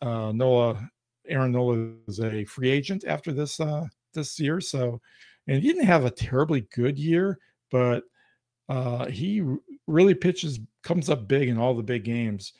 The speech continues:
And the way the Phillies have done the last couple of days, it looks like he'll get another chance to pitch in this N C L S series. Uh, so we may, uh, may get to see him again,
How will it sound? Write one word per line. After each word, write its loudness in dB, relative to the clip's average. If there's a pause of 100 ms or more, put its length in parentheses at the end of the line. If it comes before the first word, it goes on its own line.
(240)
And 0
the 2
way 6
the 2
Phillies 2
have -4
done 0
the -2
last -2
couple -4
of -2
days, -4
it -6
looks -6
like -6
he'll -2
get -2
another -4
chance -6
to -20
pitch -6
in -6
this -8
N -6
C -8
L -6
S -8
series. -8 (500)
Uh, -6
so -2
we 2
may, 2
uh, -4 (520)
may 0
get 2
to -10
see 0
him 2
again, -2